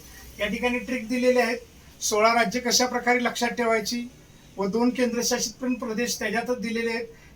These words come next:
या ठिकाणी सात देश लागलेले आहेत, भारताच्या शेजारील सात देश आहेत.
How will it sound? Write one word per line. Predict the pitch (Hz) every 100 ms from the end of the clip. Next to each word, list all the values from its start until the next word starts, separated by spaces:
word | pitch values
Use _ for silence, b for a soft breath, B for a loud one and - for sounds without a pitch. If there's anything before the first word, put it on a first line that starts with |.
| -
या | 202 214
ठिकाणी | 226 240 233
सात | - 226 208
देश | 247 240 240 - - b b
लागलेले | 196 214 208 214 240
आहेत, | 240 214
भारताच्या | 190 190 233 233 226
शेजारील | 220 208 233 226
सात | 226 220 190
देश | 240 247
आहेत. | 220 185